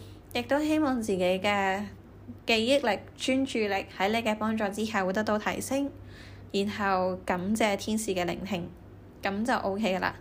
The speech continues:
然後繼續去溫你嘅書。咁可能你就會溫一下，突然間覺得叮一聲，咦？呢一段好似有啲重要喎。誒，呢一個句子係咪回應緊上面之前某一個內容呢？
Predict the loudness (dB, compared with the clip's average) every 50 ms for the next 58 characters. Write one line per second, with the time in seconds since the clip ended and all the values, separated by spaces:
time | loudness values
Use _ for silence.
0 | -12 -10 -6 -2 -2 0 -2 -2 -2 -2 -2 -2 -4 -4 -2 0 0 0 0 0
1 | -2 -2 -4 -4 -4 -4 -4 -4 -6 -10 -14 -16 -16 -16 -16 -16 -18 -18 -4 -2
2 | -2 2 4 2 4 4 2 2 2 0 0 2 2 2 2 2 2 2 2 2
3 | 2 0 2 2 0 2 2 0 -2 -2 0 0 0 2 2 2 2 0 -2 -6
4 | -14 -18 -2 2 2 4 4 4 2 4 4 4 4 2 0 -2 -8 -6 -2 2
5 | 4 4 2 2 0 2 2 4 4 4 4 4 4 4 2 4 4 4 4 4
6 | 4 2 2 2 0 0 2 0 0 2 2 2 2 2 2 2 2 0 0 -6
7 | -12 -16 -16 -16 -16 -8 2 4 4 6 4 2 0 0 2 2 4 4 2 0
8 | -4 -10 -16 -8 2 4 4 6 6 4 2 2 2 2 2 2 0 0 0 2
9 | 2 2 4 4 4 4 4 4 4 4 2 2 2 2 2 4 2 2 4 4
10 | 4 4 4 4 4 6 4 2 2 2 2 2 4 2 2 2 2 2 2 2
11 | 2 4 4 4 4 4 4 4 4 4 2 0 0 2 2 2 2 2 -2